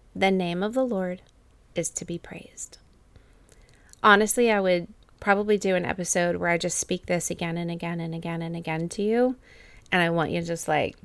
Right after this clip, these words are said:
maybe just, maybe just keep hitting repeat on this one part of the episode. <laughs> I,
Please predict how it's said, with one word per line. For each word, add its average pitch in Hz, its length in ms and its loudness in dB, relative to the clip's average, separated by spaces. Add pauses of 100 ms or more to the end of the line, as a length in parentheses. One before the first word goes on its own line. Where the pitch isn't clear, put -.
(1120)
maybe 175 500 2
just, 220 300 -4
maybe 196 220 4
just 190 320 -2
keep 202 180 0
hitting 185 240 4
repeat 180 460 -2
on 190 140 0
this 175 200 -2
one 175 540 -4 (240)
part 165 260 4
of 165 60 -4
the 160 120 2
episode. - 440 2 (360)
<laughs> 285 80 0 (1700)
I, 233 240 8